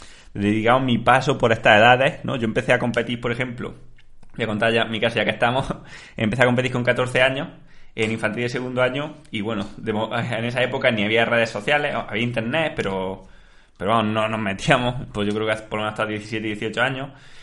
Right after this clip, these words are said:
y bueno, y ya que, que deciros, ¿no? Pues vosotros cuando cada uno sabe sus circunstancias.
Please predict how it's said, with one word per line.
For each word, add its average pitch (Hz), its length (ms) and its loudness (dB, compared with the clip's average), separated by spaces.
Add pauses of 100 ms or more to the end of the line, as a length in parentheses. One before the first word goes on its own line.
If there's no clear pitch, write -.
(200)
y 117 80 -4
bueno, 107 300 -2
y 120 140 -4
ya 107 120 4
que, 110 240 2
que 110 120 2
deciros, 113 340 2
¿no? 120 120 -2
Pues 110 140 -2
vosotros 107 320 -4
cuando 95 500 -4
cada 98 200 -2
uno 110 120 -4
sabe 110 220 -2
sus 107 160 -6
circunstancias. 104 600 -6